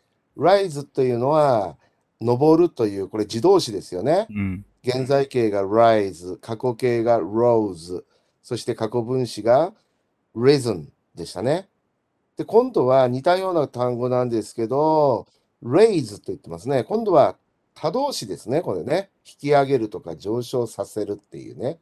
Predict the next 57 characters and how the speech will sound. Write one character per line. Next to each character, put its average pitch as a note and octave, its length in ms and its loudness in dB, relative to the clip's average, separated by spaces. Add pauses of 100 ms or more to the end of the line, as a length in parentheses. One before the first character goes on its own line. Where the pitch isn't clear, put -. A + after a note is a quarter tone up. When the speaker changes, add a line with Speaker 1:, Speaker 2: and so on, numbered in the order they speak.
(320)
Speaker 1:
意 F3 80 -8
味 C3 120 -6
で A#2 80 -14
す A2 120 -16
ね。 - 40 -12
Speaker 2:
う E3+ 60 -18
ん。 - 40 -20 (1300)
Speaker 1:
で、 C#3+ 340 0 (160)
え G#2+ 60 -2
ー、 A2 600 2 (120)
引 - 180 -20
き D#3+ 80 2
上 D3 120 10
げ C#3+ 140 2
る、 B2 160 0
あ、 A#2 120 2
引 A2 40 -4
き - 160 -16
起 D#3+ 300 6
こ D3 180 4
す - 140 -10
と - 80 -10
か - 120 -20
ね。 G3+ 300 -10 (340)
引 - 80 -20 (100)
き - 20 -20
起 A#2+ 200 -2
こ A2 160 -8
す。 - 240 -20 (2000)
そ C#3 100 -8
ん C#3 80 -6
な C#3 100 -2
意 C3 40 -2
味 C3+ 100 -2
が G2+ 220 -2 (260)
あ - 60 -20
り D3 100 -20
ま - 120 -20
す。 - 140 -20 (120)
そ - 140 -12
れ D#3+ 80 -2
で、 F3 420 0 (120)
そ F#3+ 200 -10
の、 G3 540 2
お、 A#2+ 60 0
現 B2+ 240 -2
在 C3 220 0
形 A2+ 180 -2
は B2 360 2 (240)
レ C3+ 120 2
イ A2+ 60 -4
ズ F#2+ 140 -16
で F#2+ 80 -8
す - 140 -20
が、 B2 200 2
過 B2 200 -10
去 D3 380 -2